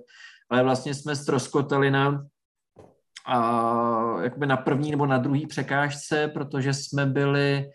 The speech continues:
jednou jedinkrát, byli jsme na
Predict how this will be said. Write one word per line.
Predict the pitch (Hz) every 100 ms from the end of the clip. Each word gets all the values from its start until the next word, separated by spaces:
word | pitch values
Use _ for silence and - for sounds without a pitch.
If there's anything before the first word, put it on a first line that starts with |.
| _ -
jednou | 113 127 143 156
jedinkrát, | 117 107 123 131 139 147 156 170 -
byli | 131 127 127
jsme | - - 135
na | 131 127 127